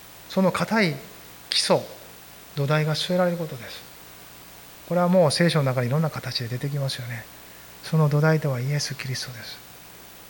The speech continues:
御言葉そのものです。イエス様も例え話でおっしゃった。「固い基礎の上に建てた、岩の上に建てた家は壊れることが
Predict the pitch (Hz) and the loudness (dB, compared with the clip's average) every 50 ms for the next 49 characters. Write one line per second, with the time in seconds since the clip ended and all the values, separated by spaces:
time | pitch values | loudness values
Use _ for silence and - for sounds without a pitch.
0 | - - - - - - - - - - 139 131 - 156 143 160 151 147 143 - | -20 -20 -20 -20 -20 -20 -20 -16 -6 -2 0 2 4 4 4 6 6 4 4 4
1 | - 156 156 151 156 151 131 113 101 - - - - - - - - - - - | 6 4 6 6 4 4 2 -2 -4 -8 -12 -12 -14 -16 -20 -20 -20 -20 -20 -20
2 | - - - - - - - - - 156 180 175 - - 175 160 143 131 123 - | -20 -20 -20 -20 -20 -20 -10 -2 2 4 4 4 6 6 6 6 6 4 2 0
3 | 135 127 147 147 143 160 170 170 143 - - 120 120 123 - - 147 - - - | -2 0 0 2 2 4 4 4 2 0 -2 -4 -4 -2 -2 -2 -4 -6 -8 -14
4 | 120 - - - - - - - - - - - - - - - - - - - | -16 -18 -18 -20 -20 -20 -20 -20 -20 -20 -20 -20 -20 -20 -20 -20 -20 -20 -20 -20
5 | - - - - - - - - - - - - - - - - - - - - | -20 -20 -20 -20 -20 -20 -20 -20 -20 -20 -20 -20 -20 -20 -20 -20 -20 -20 -20 -20
6 | - - - - 147 - 160 143 131 - - - 165 151 143 139 147 143 135 - | -16 -8 -4 -2 0 2 4 4 4 2 2 2 4 4 6 6 6 6 4 4
7 | 120 127 151 143 - 139 120 110 - - - - - - 151 165 175 175 175 170 | 2 0 0 0 2 0 -2 -2 -6 -14 -20 -10 -2 2 4 6 6 6 6 6
8 | 165 175 170 160 143 - 139 151 147 151 139 139 156 151 143 127 120 - - 151 | 4 4 4 2 0 -2 -4 -4 -2 -2 -2 0 0 0 0 -2 -2 -4 -2 0
9 | 160 170 170 160 160 151 - 151 - 139 123 113 | 2 2 2 2 0 0 -4 -2 -4 -4 -4 -6